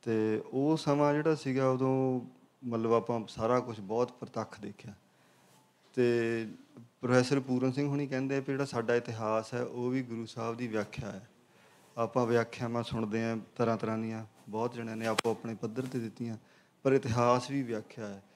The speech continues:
ਜਦੋਂ ਅਸੀਂ ਇਤਿਹਾਸ ਨੂੰ ਦੇਖਦੇ ਹਾਂ, ਸਮਝਣ ਦੀ ਕੋਸ਼ਿਸ਼ ਕਰਦੇ ਹਾਂ, ਜਿਹੜੇ ਇਤਿਹਾਸ 'ਚ ਡਿਸੀਜਨ ਬਣਾਏ ਉਦੋਂ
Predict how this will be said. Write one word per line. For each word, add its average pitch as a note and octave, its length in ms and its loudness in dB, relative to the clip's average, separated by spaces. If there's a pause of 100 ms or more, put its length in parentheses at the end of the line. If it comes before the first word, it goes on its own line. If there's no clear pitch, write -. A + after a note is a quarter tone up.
(240)
ਜਦੋਂ B2+ 180 6
ਅਸੀਂ C#3+ 100 8
ਇਤਿਹਾਸ C3 460 6
ਨੂੰ C3+ 100 4
ਦੇਖਦੇ A#2 520 0
ਹਾਂ, B2 80 -6
ਸਮਝਣ B2+ 400 -4
ਦੀ C3+ 80 -2
ਕੋਸ਼ਿਸ਼ A2+ 360 -8
ਕਰਦੇ A2 400 -8
ਹਾਂ, G#2+ 100 -12 (720)
ਜਿਹੜੇ C3+ 340 6 (120)
ਇਤਿਹਾਸ B2 480 4
'ਚ - 100 -12
ਡਿਸੀਜਨ B2 460 0
ਬਣਾਏ B2+ 360 2
ਉਦੋਂ G#2+ 260 0